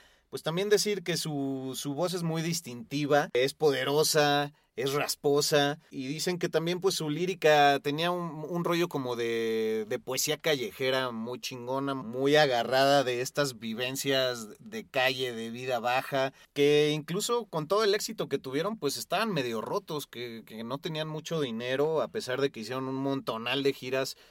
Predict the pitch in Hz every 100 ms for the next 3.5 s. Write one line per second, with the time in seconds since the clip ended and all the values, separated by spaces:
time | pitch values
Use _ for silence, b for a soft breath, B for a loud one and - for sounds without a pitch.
0 | b - 110 117 143 151 117 113 127 135
1 | 123 120 131 135 117 123 123 120 120 120
2 | B B B - 104 104 - 127 127 113
3 | 113 123 139 147